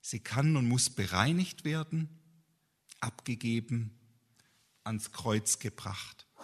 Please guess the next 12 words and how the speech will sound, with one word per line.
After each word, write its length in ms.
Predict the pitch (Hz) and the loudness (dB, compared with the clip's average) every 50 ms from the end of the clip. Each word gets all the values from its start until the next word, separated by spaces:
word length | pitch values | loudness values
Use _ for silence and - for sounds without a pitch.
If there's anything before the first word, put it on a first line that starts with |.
| - - - - - - _ _ _ _ _ _ _ _ _ _ _ _ _ | -18 -18 -20 -20 -20 -20 _ _ _ _ _ _ _ _ _ _ _ _ _
Dann 180 | - 113 110 113 | 0 2 2 2
entsteht 380 | 117 110 - - 120 113 107 | 2 2 0 0 0 -2 0
wieder 180 | 110 107 95 104 | 0 -2 -2 -2
Freude, 560 | 101 - 90 110 107 107 117 104 101 92 90 90 - - | -4 -4 -4 -2 0 0 0 0 0 -2 -4 -6 -6 -4
dann 200 | 123 135 160 - | -2 0 0 0
entsteht 480 | - 127 117 - - - 131 123 - | 0 0 0 0 2 0 0 0 0
wieder 160 | 143 123 127 | 0 0 2
Gemeinschaft, 760 | 117 117 123 110 107 117 143 151 - - 113 104 - - - | 2 2 2 2 2 2 2 0 2 2 0 0 -2 -2 -2
dann 160 | 131 143 160 | 0 0 0
entsteht 520 | - - 139 127 - - 135 127 120 - 131 | 0 0 2 2 2 2 2 0 0 2 0
wieder 180 | 123 107 113 | 2 2 2
Beziehung. 760 | 104 - 104 - - - - - 127 113 104 95 92 92 98 | 0 0 -2 0 2 2 2 2 2 2 2 2 0 -2 -4